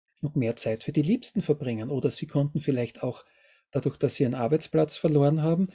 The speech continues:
was man jetzt sagen würde, negativ, aber positiv gesehen, sie kamen dadurch in ihre Kraft und konnten plötzlich wirklich das tun, wovon sie schon jahrelang geträumt hatten, nur sie waren eben in dem Arbeitsrad drinnen und wussten nicht, wie verwirkliche ich das.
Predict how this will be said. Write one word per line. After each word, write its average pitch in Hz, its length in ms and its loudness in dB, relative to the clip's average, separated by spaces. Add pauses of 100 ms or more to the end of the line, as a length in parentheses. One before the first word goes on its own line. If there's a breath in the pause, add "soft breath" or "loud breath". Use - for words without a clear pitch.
(300 soft breath)
was 143 180 -2
man 139 160 2
jetzt 139 180 0
sagen 131 240 2
würde, 131 220 2
negativ, 165 640 2 (300 loud breath)
aber 139 240 0
positiv 165 500 0
gesehen, 170 320 2
sie 165 140 0
kamen 131 380 0
dadurch 151 340 0
in 156 100 0
ihre 127 240 -2
Kraft - 520 -10
und 151 140 -2
konnten 135 360 -2
plötzlich 151 480 -4 (200 loud breath)
wirklich 147 360 2
das - 300 -2
tun, 170 320 2
wovon 147 360 0
sie 147 100 2
schon 160 180 2
jahrelang 135 480 0
geträumt 123 520 -4
hatten, 170 240 0
nur 151 120 6
sie 143 180 4
waren 123 240 0
eben 139 200 0
in 147 160 0
dem 131 160 -2
Arbeitsrad 123 640 -4
drinnen 165 300 2
und 143 160 -2
wussten 143 340 0
nicht, 165 240 -2
wie 139 160 2
verwirkliche 160 520 0
ich 139 100 -16
das. - 320 -8